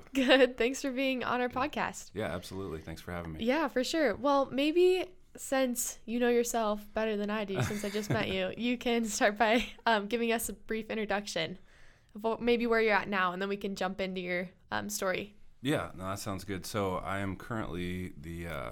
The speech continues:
Speaker 2: marketing director for Brett's R V and Marine. Uh, I've been out there for, oh, grand total of probably coming up on six years or so, five and a half years.
Speaker 1: Yeah.
Speaker 2: Um, just moved back here from a, a short stint in Dallas. Uh, I was down there with an agency. So,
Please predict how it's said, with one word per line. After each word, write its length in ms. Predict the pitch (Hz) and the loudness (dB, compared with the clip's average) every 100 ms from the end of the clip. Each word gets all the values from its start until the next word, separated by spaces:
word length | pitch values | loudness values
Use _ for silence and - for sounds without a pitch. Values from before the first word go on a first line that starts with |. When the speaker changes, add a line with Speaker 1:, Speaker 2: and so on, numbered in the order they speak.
| - | -6
Speaker 2:
marketing 380 | 90 98 90 85 | -2 -2 -2 -6
director 520 | 85 82 - 87 82 | -6 -8 -8 -8 -8
for 240 | 80 - 80 | -10 -12 -10
Brett's 320 | 78 82 - | -8 -8 -6
R 100 | 85 | -8
V 140 | 85 | -8
and 100 | 82 | -8
Marine. 380 | 82 90 92 98 - - - - - - - - | -6 -6 -6 -6 -12 -20 -20 -20 -20 -20 -20 -10
Uh, 60 | 87 | -4
I've 280 | 85 82 | -4 -4
been 100 | 82 | -6
out 180 | 82 82 | -6 -6
there 420 | 85 85 85 85 - - | -6 -4 -4 -6 -10 -18
for, 380 | - 82 82 85 82 - - | -14 -10 -8 -10 -12 -14 -12
oh, 220 | 73 73 82 | -12 -12 -14
grand 280 | 92 87 85 | -10 -8 -8
total 280 | 85 85 82 | -8 -8 -8
of 280 | 85 - - | -12 -14 -14
probably 220 | 92 82 | -12 -10
coming 220 | 82 82 | -10 -10
up 160 | 85 82 | -10 -10
on 120 | 85 | -10
six 300 | 80 107 - | -10 -10 -10
years 180 | 110 107 | -8 -6
or 80 | 107 | -6
so, 240 | 104 104 | -4 -4
five 220 | 101 95 90 | -2 -4 -4
and 80 | |
a 40 | 90 | -4
half 200 | 92 - | -6 -6
years. 360 | 90 92 - - | -6 -6 -8 -10
Speaker 1:
Yeah. 220 | - 254 208 - - - | -6 -6 -6 -16 -20 -14
Speaker 2:
Um, 420 | 80 82 82 80 76 | -8 -6 -4 -6 -8
just 240 | 87 - | -10 -8
moved 320 | 90 82 78 | -6 -6 -8
back 280 | 80 80 80 | -8 -8 -10
here 220 | - 82 | -10 -10
from 280 | 80 - 85 | -8 -8 -6
a, 200 | 80 80 - | -6 -8 -10
a 80 | |
short 360 | 78 - 80 - | -10 -8 -8 -8
stint 380 | - 82 78 - | -10 -10 -10 -10
in 320 | 69 76 76 76 | -10 -10 -10 -10
Dallas. 720 | 80 82 80 85 - - - - | -8 -6 -6 -8 -10 -14 -16 -12
Uh, 140 | 73 | -12
I 20 | 73 | -12
was 120 | 82 | -10
down 180 | 82 82 | -10 -8
there 140 | 80 | -8
with 160 | 80 78 | -10 -12
an 80 | |
agency. 560 | 80 78 78 - 85 87 | -12 -12 -12 -10 -10 -10
So, 320 | - 78 78 | -12 -12 -10